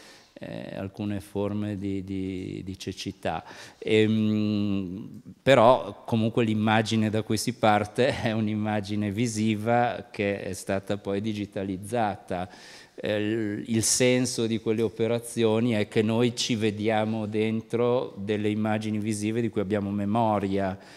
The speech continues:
Eh, eh, mm, mi sembrava molto suggestiva quella scheggia di, di intervista che leggeva Francesco. Forse quelli proprio sono i paesaggi che lui aveva sognato la notte prima e che poi realizza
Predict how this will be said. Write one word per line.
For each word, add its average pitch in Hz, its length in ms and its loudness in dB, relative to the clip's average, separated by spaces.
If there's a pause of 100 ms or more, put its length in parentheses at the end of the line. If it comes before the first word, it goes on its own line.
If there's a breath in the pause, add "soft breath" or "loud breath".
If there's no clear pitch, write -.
(320 loud breath)
Eh, 107 160 -6
eh, 104 520 -2
mm, 101 840 -6
mi 104 100 -2
sembrava 107 360 0
molto 107 260 0
suggestiva 107 640 -2
quella 101 280 -2
scheggia 104 520 -2
di, 98 460 -2
di 104 100 -4
intervista 104 640 0
che 107 100 -4
leggeva 104 380 -2
Francesco. 113 960 0 (520 loud breath)
Forse 120 400 2
quelli 117 320 6
proprio 113 320 2
sono 104 180 -2
i 104 60 -2
paesaggi 107 920 2
che 101 320 -4
lui 107 160 0
aveva 104 240 2
sognato 107 680 0
la 104 120 0
notte 101 360 -4
prima 104 800 -2
e 101 140 -6
che 98 120 -4
poi 98 600 -2
realizza 104 960 -2